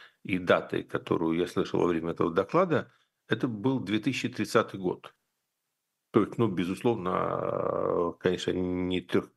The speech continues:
не третье тысячелетие, но, собственно говоря, в той жизни, в которой мы живём, тут,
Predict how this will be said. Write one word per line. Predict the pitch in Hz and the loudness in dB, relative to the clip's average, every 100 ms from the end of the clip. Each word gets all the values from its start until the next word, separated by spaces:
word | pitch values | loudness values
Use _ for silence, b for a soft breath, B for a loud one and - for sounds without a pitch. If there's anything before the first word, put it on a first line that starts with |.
| _ | _
не | - 101 98 | -4 -2 0
третье | 95 98 87 | 0 0 -2
тысячелетие, | 80 - - 135 202 190 90 85 _ b b b _ | -10 -6 0 2 0 0 0 0 _ b b b _
но, | - 104 127 | -4 -2 0
собственно | 131 123 127 | -2 -4 -6
говоря, | 113 113 120 | 0 2 2
в | - | 2
той | 123 | 0
жизни, | 117 123 - | 2 -2 -2
в | 104 | -4
которой | 104 107 104 | -2 0 0
мы | 101 | 0
живём, | 101 131 175 156 | 2 2 2 -2
тут, | - - | -8 -10